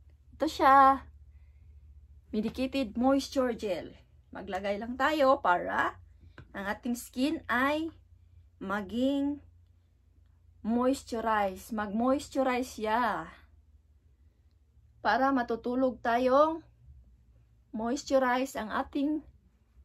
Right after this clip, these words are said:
mukha at gumising ng basa ang mukha. <laughs> Hindi. Gumising ng maganda. Matulog ng maganda. Yun.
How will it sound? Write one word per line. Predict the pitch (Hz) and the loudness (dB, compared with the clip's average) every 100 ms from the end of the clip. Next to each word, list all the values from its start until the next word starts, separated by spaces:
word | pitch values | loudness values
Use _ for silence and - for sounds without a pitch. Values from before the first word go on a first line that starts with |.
| - - | -14 2
mukha | 254 269 - - 190 269 - - _ - | 6 6 2 0 6 6 4 -4 _ 2
at | 262 254 - _ _ - - | 2 2 -6 _ _ -20 -18
gumising | 202 214 240 262 - 262 247 247 | -8 -2 0 -2 -2 -2 -2 0
ng | 285 339 - _ _ _ _ _ _ _ _ _ _ _ - | 0 0 -8 _ _ _ _ _ _ _ _ _ _ _ -8
basa | 190 262 214 214 - | -6 -6 -4 -2 -2
ang | - 220 226 | -4 -2 -4
mukha. | - - 277 226 - - - - 403 359 | -2 4 4 4 -4 -4 -4 2 2 2
<laughs> | - - - - - 196 | -6 -16 -18 -20 -14 -10
Hindi. | 220 226 226 - - - _ _ - - - _ _ - | -8 -6 -6 -6 -10 -20 _ _ -20 -20 -20 _ _ -8
Gumising | 208 208 226 247 269 277 262 | -6 -4 0 0 0 2 4
ng | 262 311 311 | 4 4 2
maganda. | 220 220 196 214 233 185 | 0 0 -2 4 4 4
Matulog | 175 190 240 240 254 214 | 0 0 0 2 0 2
ng | 247 294 311 - | 2 2 0 -6
maganda. | 214 208 185 196 208 165 - _ - - - - - _ _ - - _ _ - | -4 -2 -4 0 0 0 -14 _ -20 -20 -20 -20 -20 _ _ -20 -20 _ _ -6
Yun. | 240 202 | -2 -2